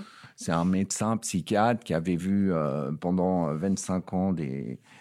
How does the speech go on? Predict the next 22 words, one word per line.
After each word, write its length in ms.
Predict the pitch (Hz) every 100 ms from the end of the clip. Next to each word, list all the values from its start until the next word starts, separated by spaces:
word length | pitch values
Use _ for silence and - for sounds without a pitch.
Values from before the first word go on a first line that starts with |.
| _
des 240 | 104 87 92
addicts 380 | 92 95 98
dans 120 | 95 92
son 260 | - 95
hôpital 440 | 98 90 87 95 92
psychiatrique, 680 | - 85 90 80 127 127 92
et 20 |
ceux 300 | 80 - 107
qui 180 | - -
s'en 160 | -
sortaient, 460 | 85 - 151 - 113
c'est 160 | 117 80
ceux 180 | -
qui 140 | 92 85
avaient, 260 | 87 92 - - _ - - - -
euh, 480 | - - - - 135 - - _ _ _ _ -
une, 160 | 127 120 - -
une, 340 | 120 113 113
une, 360 | 110 117 110 - -
un 160 | 127
éveil 240 | 127 120 110
spirituel, 720 | - 90 76 - 76 -